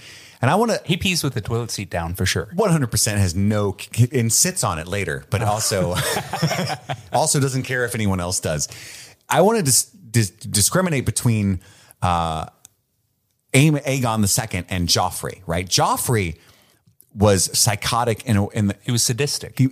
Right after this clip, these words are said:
Speaker 1: yes, sadistic, coddled by his mother, l-, you know, too much,
Speaker 2: Mm-hmm.
Speaker 1: right? Whereas I think Aegon is, uh, much different. Like, he's received no love from either of his parents, right?
Speaker 2: Yeah.
Speaker 1: His mom clearly hates him, and his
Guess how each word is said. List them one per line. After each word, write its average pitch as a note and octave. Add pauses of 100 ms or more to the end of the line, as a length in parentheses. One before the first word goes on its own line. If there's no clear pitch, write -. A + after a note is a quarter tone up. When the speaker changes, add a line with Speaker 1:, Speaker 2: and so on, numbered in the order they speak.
Speaker 1:
yes, -
sadistic, D3
coddled C#3
by G#2+
his G2+
mother, F2 (320)
l-, A#2 (100)
you A#2
know, G2
too -
much, -
Speaker 2:
Mm-hmm. A2+
Speaker 1:
right? F#2+
Whereas B2
I A#2+
think F#3 (640)
Aegon A2 (800)
is, A2 (100)
uh, A2+ (220)
much B2+
different. A2
Like, E2
he's A#2+
received A2+
no A#2
love F2+
from -
either E2
of D2+
his D2
parents, -
right? D#2
Speaker 2:
Yeah. F2 (120)
Speaker 1:
His G2+
mom G3+
clearly A2
hates D#2+
him, C2 (340)
and G#2
his G2